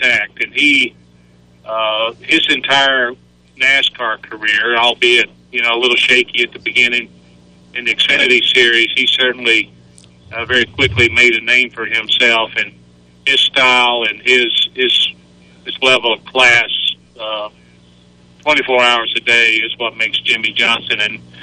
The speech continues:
and I, I, I suspect that I, I'm not sure that we really grasp the,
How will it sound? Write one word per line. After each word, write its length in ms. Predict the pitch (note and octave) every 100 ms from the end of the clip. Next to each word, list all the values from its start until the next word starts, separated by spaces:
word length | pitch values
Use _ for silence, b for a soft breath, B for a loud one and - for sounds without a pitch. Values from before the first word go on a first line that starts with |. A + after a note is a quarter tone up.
| B
and 100 | B2+
I, 200 | C3 B2+ C3 -
I, 220 | C#3+ B2+ -
I 160 | D3 C#3+
suspect 640 | - C3 - - D#3 D#3+ - -
that 280 | C3+ B2+ G#2+ _ _ _ _ _ _ _ _ -
I, 100 | B2 -
I'm 140 | D3+
not 180 | E3 D3+
sure 440 | - - D3 D3
that 340 | C3 A#2+ A2+ A#2+
we 240 | C#3 D3
really 440 | C3+ C#3 C3+ B2+ -
grasp 540 | B2+ B2 B2 A#2 - - _ _ _ _ _ _ _ _ _ _
the, 480 | A#2+ A#2+ A2 A2+ A#2+